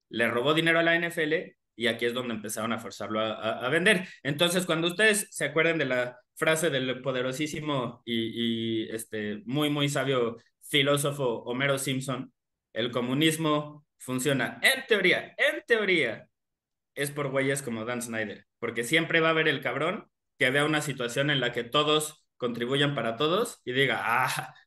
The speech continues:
pues me los voy a chingar porque yo soy más cabrón que los demás". Y no, solo eres un pendejo. Pero por culpa de gente así es que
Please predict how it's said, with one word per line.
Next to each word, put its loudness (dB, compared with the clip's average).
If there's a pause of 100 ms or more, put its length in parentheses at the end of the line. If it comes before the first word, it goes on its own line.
(120)
pues -2
me -2
los -2
voy 4
a 4
chingar -6
porque -10
yo 0
soy -6
más -8
cabrón -8
que -8
los -8
demás". -12 (800)
Y -4
no, -2
solo -2
eres -2
un -4
pendejo. -4 (560)
Pero 2 (640)
por -4
culpa 4
de 4
gente 0
así 2
es 2
que -4